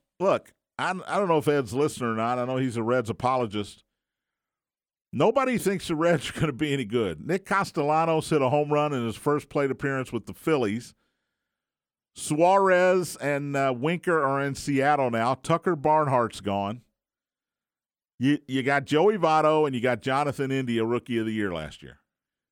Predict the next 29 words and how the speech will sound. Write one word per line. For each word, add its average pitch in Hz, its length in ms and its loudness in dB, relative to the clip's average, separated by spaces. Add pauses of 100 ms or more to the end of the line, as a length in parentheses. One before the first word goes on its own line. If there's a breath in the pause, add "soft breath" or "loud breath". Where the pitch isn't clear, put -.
(680)
After 226 320 2
that, 180 320 2
you're 156 100 -4
just 160 200 -6
putting 180 180 -4
a 143 60 -2
bunch 156 260 -4
of 143 80 -6
guys 139 600 -2 (1600)
out 143 240 2
there 135 280 4
that 117 280 0 (260)
either 139 260 0
you 131 200 0
haven't 175 440 -2
heard 156 300 2
of 147 340 0
or 113 100 -2
that, 110 280 -4
that 110 220 -4
they 113 100 -2
just 110 320 -8
don't 151 340 -4
make 135 260 -4
the 120 100 -4
needle 123 280 -2
move. 82 320 -8 (480)
Mike 160 300 -2
Moustakas, 143 1080 -4